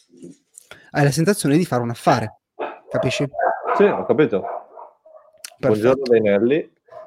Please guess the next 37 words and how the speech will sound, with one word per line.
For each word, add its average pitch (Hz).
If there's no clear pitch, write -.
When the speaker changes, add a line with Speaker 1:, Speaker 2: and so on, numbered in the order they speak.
Speaker 1:
Buongiorno. 156
E 196
Speaker 2:
<laughs> -
Speaker 1:
questo, 175
questo 180
effetto 165
qui 143
fa -
sì 165
che 147
spesso 160
molte 135
persone 143
comprino 143
un 135
sacco 156
di 135
cose 135
senza 202
che 208
realmente 147
ne 139
abbiano 135
bisogno, 123
solo 180
perché 160
quando 196
le 147
comprano 160
sentono 196
ave-, 180
di 175
aver 175
fatto -
un 139
affare, 123
ok? 143